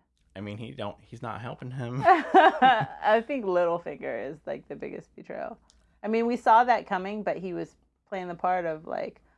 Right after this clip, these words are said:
Speaker 2: "Oh, no, I'm an ally." But seriously, I mean, come on. You got, you got what was coming to you from her.
Speaker 1: Yeah. Oh, yeah. Totally. I, I have to agree. I think Littlefinger is such a sneaky little butthole, like,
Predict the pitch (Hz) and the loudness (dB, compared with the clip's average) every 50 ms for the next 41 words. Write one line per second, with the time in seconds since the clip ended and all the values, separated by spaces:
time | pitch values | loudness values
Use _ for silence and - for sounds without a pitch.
0 | _ _ _ _ _ - - 254 262 262 247 240 220 208 196 202 214 220 226 226 | _ _ _ _ _ -8 -6 -4 -2 -2 -2 -4 -4 -6 -6 -6 -6 -6 -6 -4
1 | 220 208 202 196 208 220 214 208 214 220 214 214 214 - 214 208 208 214 214 190 | -4 -4 -4 -6 -6 -8 -8 -8 -8 -8 -8 -10 -10 -10 -8 -8 -8 -6 -6 -6
2 | 175 160 156 151 151 156 - - _ _ _ _ _ - 208 220 214 _ _ _ | -6 -6 -6 -6 -8 -10 -12 -16 _ _ _ _ _ -2 -2 -2 -2 _ _ _
3 | _ _ _ _ - 320 339 339 - - 180 151 165 170 170 - _ _ _ - | _ _ _ _ -8 -6 -6 -6 -6 -6 -6 -6 -6 -8 -10 -14 _ _ _ -10
4 | 202 190 190 190 185 180 - 214 196 196 190 165 143 - - 160 165 _ _ _ | -8 -8 -6 -6 -8 -8 -6 -6 -4 -4 -4 -6 -6 -10 -12 -16 -20 _ _ _
5 | _ 247 196 196 190 196 220 214 214 - - _ - _ _ _ _ - 220 196 | _ -12 -10 -4 2 4 6 6 6 4 0 _ -20 _ _ _ _ -12 -6 2
6 | 254 277 302 320 269 254 233 220 208 202 - - 208 190 170 175 - - - 165 | 4 4 4 6 4 4 4 4 2 0 0 -2 -2 -2 -2 -6 -6 -6 -8 -8
7 | 175 - - 160 165 180 170 156 - - 160 - - 117 117 101 92 - _ - | -8 -8 -8 -6 -4 -2 -2 -2 -4 -8 -12 -14 -14 -12 -12 -12 -12 -14 _ -14
8 | 95 95 85 87 - - 107 _ _ _ _ _ _ _ - 110 92 82 80 - | -14 -14 -12 -14 -16 -18 -20 _ _ _ _ _ _ _ -14 -12 -12 -12 -12 -14
9 | 82 - _ _ _ _ _ _ - 113 123 123 113 - - 107 113 113 117 107 | -20 -20 _ _ _ _ _ _ -6 -4 -4 -4 -4 -4 -4 -4 -4 -4 -8 -8
10 | 104 95 87 90 - - 107 104 104 90 85 92 95 - 92 90 87 87 90 - | -6 -8 -8 -8 -10 -10 -12 -12 -10 -12 -12 -12 -12 -14 -14 -14 -14 -14 -14 -16
11 | - - - - - 87 - - 101 98 95 92 - 98 92 92 95 85 82 87 | -16 -16 -16 -16 -16 -18 -16 -16 -16 -16 -16 -14 -14 -14 -14 -14 -14 -14 -14 -14
12 | - 90 85 - - 95 76 80 85 85 80 82 - - _ | -12 -14 -14 -14 -14 -16 -16 -16 -14 -16 -16 -16 -16 -18 _